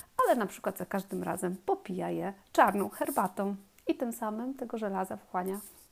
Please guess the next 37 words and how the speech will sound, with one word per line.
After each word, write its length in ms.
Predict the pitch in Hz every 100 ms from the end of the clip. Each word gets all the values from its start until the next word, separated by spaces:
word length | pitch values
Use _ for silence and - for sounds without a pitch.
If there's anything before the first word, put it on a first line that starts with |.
| -
niewielkie 480 | 403 247 202 196 -
ilości, 520 | - 202 196 - 208 202
no 80 | 349
bo 320 | 349 320 330 -
taniny, 360 | 269 247 240 233
które 200 | - 214
są 140 | 202
w 60 | 196
tej 100 | 196
herbacie, 400 | - 190 190 202
hamują. 500 | - 190 185 180 196 - - - - - - _
I 80 | 359
wystarczy 480 | 359 - 240 240 254
tylko 220 | 214 -
herbatę 420 | 208 196 190 202
zamienić 500 | 196 185 180 202 190
na 280 | 190 165 190 - -
sok 380 | - 190 -
pomarańczowy 760 | - 202 202 202 190 185 165 196
chociażby, 520 | - - - 180 - - _ _ - - - - -
bogaty 380 | 196 202 202 185
w 40 |
witaminę 440 | 196 190 185 175
C. 140 | 175 - - _ _ _ _ _ _ _ _ _ _ _ - - -
Czyli 320 | - 220 170 -
sprawdzamy 600 | - 214 214 254 254 254
dietę, 400 | 226 214 208 196 -
czy 120 | -
ta 120 | 226 202
dieta 300 | 208 202 196
jest 280 | 202 233
doborowa, 500 | - 240 247 247 247
czy 120 | 247 247
ona 140 | 233
jest 180 | 226 -
niedoborowa 760 | 220 202 190 - - 175 190 -
i 240 | 202 202